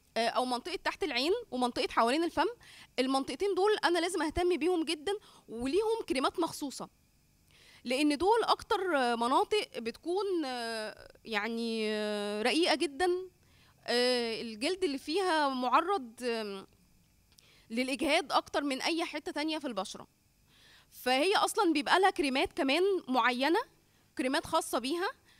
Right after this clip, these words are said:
فلازم الاهتمام بيها يكون زياده شويه عن باقي بشرتي. طيب، آه، ال-، آم، الصن بلوك او واقي الشمس، آه، دوت لا غنى عنه سواء في الشتاء او في الصيف.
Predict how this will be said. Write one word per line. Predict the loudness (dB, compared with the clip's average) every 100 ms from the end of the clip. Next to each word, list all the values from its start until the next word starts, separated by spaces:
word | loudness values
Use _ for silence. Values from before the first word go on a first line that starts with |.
| _ -2
فلازم | 2 4 4 2
الاهتمام | 2 0 -2 0 0 2
بيها | 2 0
يكون | -2 0 0 2 -2 -4 -12
زياده | -8 -2 0 0
شويه | -4 -2 -2 0
عن | 0 0 -2 -2
باقي | 0 0 0 -6 -8
بشرتي. | -6 -6 -6 -10 -10 -16 -20 -20 -6 0
طيب، | 0 0 -4 0
آه، | 2 4 2 -2
ال-، | -4 -4 -4
آم، | -2 -2 -4 -6 -8 -8 -6
الصن | -2 -2 0
بلوك | 0 2
او | 2 4
واقي | 2 2 -2
الشمس، | -2 -2 -2 -8 -16 -20 _ _ _ _ _ -8
آه، | -4 -2 -2 -2 0
دوت | 2 4 2 0 _ 2
لا | 4
غنى | 4 2 2
عنه | 4 6 6 4
سواء | 2 4 2 2
في | -6
الشتاء | -6 -4 -4 -4 -6 _ _ -8
او | -6
في | -6
الصيف. | -6 -6 -8